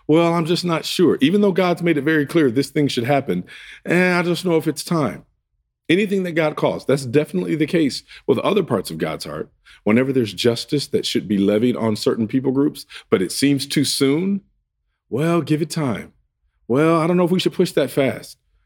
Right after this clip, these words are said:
Well, it'll eventually work itself out right now. I don't know that we need to be pushing too hard. This is where the people's hearts were. This is where their minds were.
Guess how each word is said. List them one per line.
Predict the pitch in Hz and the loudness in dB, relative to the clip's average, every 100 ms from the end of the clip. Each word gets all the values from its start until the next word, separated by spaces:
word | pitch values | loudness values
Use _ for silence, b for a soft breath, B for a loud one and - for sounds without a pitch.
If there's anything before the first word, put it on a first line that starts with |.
| _ - | _ 0
Well, | 190 226 | 2 2
it'll | 285 | 2
eventually | 160 160 151 135 | 4 2 2 2
work | 120 123 | 4 2
itself | 120 - 107 | 0 0 0
out | 113 98 | 0 0
right | 92 80 | -2 -2
now. | 98 113 | 0 2
I | |
don't | 170 | 2
know | 160 | 2
that | 127 | 2
we | 120 | 2
need | 127 | 2
to | 117 | 0
be | 101 | -2
pushing | - 123 117 90 | 0 0 0 -2
too | - 90 | -2 -4
hard. | 71 65 - _ _ _ _ _ _ _ | -6 -10 -14 _ _ _ _ _ _ _
This | - 143 | 0 0
is | 165 | 0
where | 123 117 | 2 4
the | 107 | 4
people's | 98 92 90 | 0 -4 -4
hearts | - 82 - | -8 -10 -12
were. | - | -16
This | 87 101 | -10 -2
is | 117 | 2
where | 104 | 4
their | 110 | 4
minds | 117 120 82 | 4 2 -2
were. | - | -6